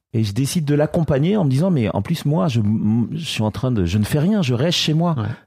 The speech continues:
Speaker 1: Donc, ça va me f-, ça va m'aider à faire du sport. Et, euh, à ce moment-là, euh,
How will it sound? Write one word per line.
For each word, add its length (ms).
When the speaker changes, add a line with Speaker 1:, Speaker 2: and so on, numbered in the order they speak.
Speaker 1:
Donc, 100
ça 120
va 140
me 180
f-, 240
ça 160
va 120
m'aider 380
à 60
faire 200
du 80
sport. 480
Et, 220
euh, 260
à 80
ce 160
moment-là, 340
euh, 180